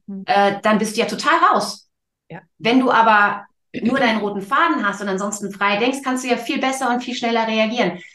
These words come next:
Speaker 2: Ähm, jetzt würde mich interessieren, wie lange habt ihr gebraucht, um zu begreifen, dass dieses Loslassen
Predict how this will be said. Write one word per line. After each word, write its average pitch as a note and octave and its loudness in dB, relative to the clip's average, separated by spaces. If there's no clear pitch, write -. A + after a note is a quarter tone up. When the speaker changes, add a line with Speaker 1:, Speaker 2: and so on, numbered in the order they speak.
Speaker 2:
Ähm, G#3 0
jetzt A3 -2
würde C#4 2
mich E4 4
interessieren, F4 2
wie D4+ 2
lange D#4 4
habt D4+ -2
ihr D4 -8
gebraucht, A#3+ 2
um G3+ -4
zu A#3 -10
begreifen, B3+ 0
dass F#3 -6
dieses G3+ -6
Loslassen C4 0